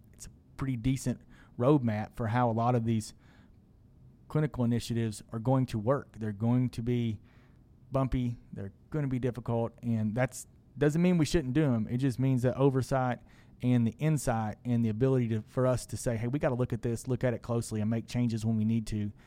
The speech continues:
that's vital for folks out there in similar roles. So, as always, thanks for listening. We appreciate y'all joining us every month. Please subscribe wherever you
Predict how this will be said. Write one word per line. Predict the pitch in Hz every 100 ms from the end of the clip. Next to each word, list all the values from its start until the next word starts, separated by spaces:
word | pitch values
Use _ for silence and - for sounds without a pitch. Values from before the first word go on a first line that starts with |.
| - -
that's | 107 -
vital | 123 117 113 101 95 -
for | 117
folks | 107 120 113 120
out | 117 -
there | 110 104
in | 104
similar | - 107 104 98
roles. | 101 95 87
So, | - 104 95 - - -
as | 151
always, | 170 165 143 -
thanks | 139 127
for | -
listening. | 123 135 - 123 123 117 - - - - -
We | 123 123 120 110 - - -
appreciate | - - - 160 - 147 131
y'all | 131 127 123 117 - - - - -
joining | 147 143 131
us | -
every | 139 127
month. | 127 131 123 -
Please | 180 180
subscribe | 120 - 135 127 143 127
wherever | 123 123 120
you | 117 110